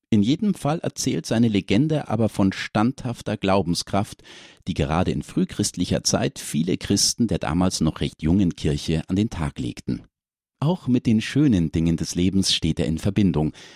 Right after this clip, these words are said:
heißt es doch in einer Bauernregel: „Ist Sankt Pankratius schön, wird guten Wein man sehen.“ Einen regelrechten Kultheiligen des Mittelalters finden wir in der Gestalt des heiligen Servatius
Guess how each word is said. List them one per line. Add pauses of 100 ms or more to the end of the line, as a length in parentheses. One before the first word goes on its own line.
(140)
heißt
es
doch
in
einer
Bauernregel: (600)
„Ist
Sankt
Pankratius
schön, (280)
wird
guten
Wein
man
sehen.“ (1700)
Einen
regelrechten
Kultheiligen
des
Mittelalters
finden
wir
in
der
Gestalt
des
heiligen
Servatius